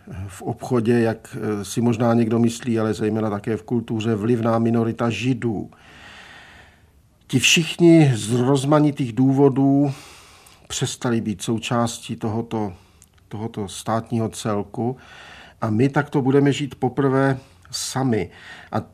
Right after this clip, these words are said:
to je vždycky těžší potom, jak si odolat, eh, nacionalismu, když, eh, toho nepřítele, kterého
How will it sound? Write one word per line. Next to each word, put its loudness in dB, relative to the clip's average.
to 0
je 6
vždycky -4
těžší 0
potom, -8
jak -8
si -6
odolat, 0
eh, -6
nacionalismu, 2
když, -2
eh, 0
toho 0
nepřítele, -4
kterého -6